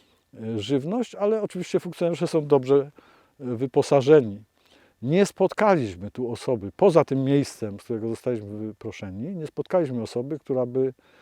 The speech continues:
e, prowadziła, e, taką narrację, jaka dominuje w mediach warszawskich, a szczególnie w Gazecie Wyborczej i w T V N-ie.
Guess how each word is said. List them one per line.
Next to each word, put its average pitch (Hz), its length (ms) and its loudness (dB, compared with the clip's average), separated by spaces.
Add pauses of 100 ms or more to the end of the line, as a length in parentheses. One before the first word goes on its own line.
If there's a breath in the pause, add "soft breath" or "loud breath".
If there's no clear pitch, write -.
(400 soft breath)
e, 113 200 -8
prowadziła, 135 720 2 (800)
e, 113 260 -8
taką 143 260 -2
narrację, 131 920 2
jaka 131 280 -2
dominuje 135 580 2
w 110 60 -8
mediach 131 380 0
warszawskich, 123 640 -2
a 117 80 -2
szczególnie 131 500 -2
w 110 40 -10
Gazecie 123 400 0
Wyborczej 113 640 -4 (460 soft breath)
i 123 60 -10
w - 80 -14
T 135 140 2
V 139 120 2
N-ie. 127 440 2